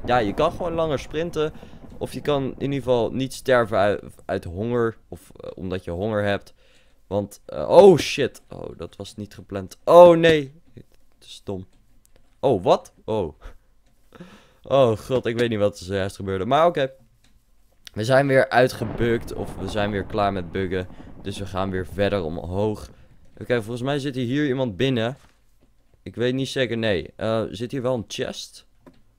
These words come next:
Laten we het hopen. Nee, oh. Oh, jawel, twee. Cooked fish, oké, cool. Dus voedsel genoeg.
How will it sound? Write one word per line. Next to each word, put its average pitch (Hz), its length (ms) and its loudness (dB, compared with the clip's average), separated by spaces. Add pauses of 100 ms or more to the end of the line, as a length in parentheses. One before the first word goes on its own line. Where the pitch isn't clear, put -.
(140)
Laten - 140 -20
we 92 60 -14
het 92 100 -10
hopen. 101 580 -8 (760)
Nee, 95 300 -6 (140)
oh. 92 380 -2
Oh, 165 140 6
jawel, 175 280 6
twee. 135 360 -2 (760)
Cooked - 280 -6
fish, - 320 -4
oké, 104 360 -4
cool. 92 300 -6 (480)
Dus - 120 -12
voedsel 147 340 -8
genoeg. 120 500 -8